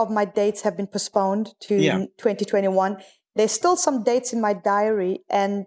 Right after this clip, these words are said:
Speaker 1: the promoters are waiting to see what the government will do before they postpone them. So
Speaker 2: Hmm.
Speaker 1: honestly, whatever dates I have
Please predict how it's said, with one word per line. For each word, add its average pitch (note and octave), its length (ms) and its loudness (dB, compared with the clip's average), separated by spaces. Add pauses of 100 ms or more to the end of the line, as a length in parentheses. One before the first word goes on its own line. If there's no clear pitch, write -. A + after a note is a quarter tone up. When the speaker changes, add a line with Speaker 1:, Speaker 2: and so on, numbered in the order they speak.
Speaker 1:
the G#3 80 0
promoters A#3+ 560 0
are G#3 220 0 (140)
waiting A3 360 0
to - 100 -12
see G#3 600 0 (500)
what G#3 640 -4
the G#3 80 0 (200)
government F#3+ 640 0 (140)
will F#3+ 240 0 (180)
do F#3+ 140 4
before F#3+ 460 0
they F3+ 240 2
postpone F#3+ 560 -2
them. F3+ 260 -4 (560)
So B3+ 260 2 (400)
Speaker 2:
Hmm. - 60 0
Speaker 1:
honestly, B3+ 480 -2 (260)
whatever A3 300 -2
dates A3 360 -4
I G#3+ 60 0
have G3+ 440 -2